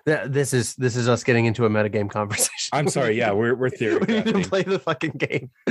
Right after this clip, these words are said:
Speaker 1: Uh, so
Speaker 2: That's
Speaker 1: we're in the
Speaker 2: what
Speaker 1: library. <laughs>
Speaker 2: Yeah, that's our next podcast that we're gonna start up. It's, uh, theory crafting for Monster of the Week,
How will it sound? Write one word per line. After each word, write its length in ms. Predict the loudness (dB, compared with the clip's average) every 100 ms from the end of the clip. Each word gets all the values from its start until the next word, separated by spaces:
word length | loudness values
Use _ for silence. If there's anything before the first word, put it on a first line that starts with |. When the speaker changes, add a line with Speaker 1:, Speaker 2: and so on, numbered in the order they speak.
| -2 -2 -2 -2
Speaker 1:
Uh, 420 | 0 2 4 2 0 -10 -16
so 80 | -16 -16 -14
Speaker 2:
That's 120 | -6
Speaker 1:
we're 140 | -2 0
in 80 | 0
the 60 |
Speaker 2:
what 80 | 0
Speaker 1:
library. 480 | 0 2 2 2 -2
<laughs> 40 | -6 -16 -6
Speaker 2:
Yeah, 200 | 0 0 -2 -6 -2
that's 180 | -2 2
our 100 | 2
next 300 | 2 0 0
podcast 420 | 0 0 2 0 -2
that 80 | -2
we're 100 | -2
gonna 140 | -2
start 280 | 0 2 2
up. 140 | 2
It's, 260 | 0 -2 0
uh, 180 | 0 0
theory 260 | 0 0 0
crafting 460 | 0 0 0 -4 -2
for 120 | -2
Monster 340 | 0 -2 0
of 80 | -2
the 60 | 0
Week, 320 | -2 -4